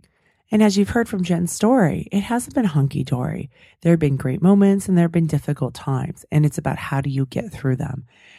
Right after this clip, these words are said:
And, and I'm so glad and thankful that she was willing to put herself out there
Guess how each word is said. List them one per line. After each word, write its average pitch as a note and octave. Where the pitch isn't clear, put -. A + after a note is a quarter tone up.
And, F3
and F3+
I'm F3+
so G#3
glad D3+
and C#3
thankful D#3
that C3
she -
was C#3
willing D3
to C#3
put B2+
herself B2
out B2+
there A#2